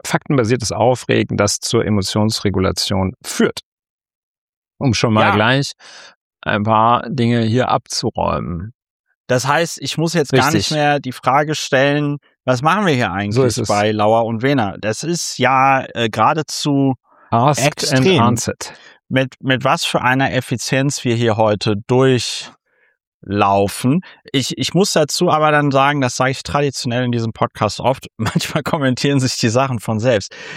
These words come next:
Speaker 2: Weiß ich gar nicht, ob das jetzt so viel Sinn ergibt in diesem Zusammenhang. Aber eine der beliebtesten Kategorien in diesem Podcast ist ja, worüber wir nicht reden.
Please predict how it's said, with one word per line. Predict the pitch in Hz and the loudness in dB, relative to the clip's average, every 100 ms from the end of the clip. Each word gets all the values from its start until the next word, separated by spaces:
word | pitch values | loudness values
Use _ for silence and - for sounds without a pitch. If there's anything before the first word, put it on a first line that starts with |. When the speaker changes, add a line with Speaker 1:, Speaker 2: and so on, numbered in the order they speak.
| - | -2
Speaker 2:
Weiß | 127 135 | 0 0
ich | 127 | -2
gar | 120 120 | -2 0
nicht, | 127 | -2
ob | 120 | -4
das | - - | -4 -2
jetzt | 123 - | -4 -4
so | 117 | -8
viel | - 110 | -2 -2
Sinn | 104 127 | 0 0
ergibt | 104 98 117 - | 0 0 -4 -4
in | 98 101 | -4 0
diesem | 104 117 107 - - - _ | 0 0 -2 -6 -20 -20 _
Zusammenhang. | - 123 143 139 110 98 98 - | -2 2 2 2 2 2 0 0
Aber | 147 160 113 156 - - - _ | 0 2 2 2 -2 -14 -20 _
eine | 131 131 | 0 2
der | 139 131 | 2 2
beliebtesten | 113 135 - 139 - 113 | 0 -4 -4 -6 -2 -2
Kategorien | 107 98 90 82 104 127 110 - - | -2 -2 -4 -2 0 2 0 -4 -6
in | 92 92 | -2 -2
diesem | 98 90 | -2 -4
Podcast | - - - 95 120 - - | -6 -6 -2 -2 -2 -8 -6
ist | 117 120 - | -4 -2 0
ja, | 85 87 110 - - | 0 0 -4 -8 -4
worüber | 104 110 107 98 | 0 2 2 2
wir | 92 | 4
nicht | 98 117 - - - - - | 4 2 0 -6 -10 -14 -4
reden. | 104 107 107 104 101 85 82 | 2 4 4 4 2 0 -2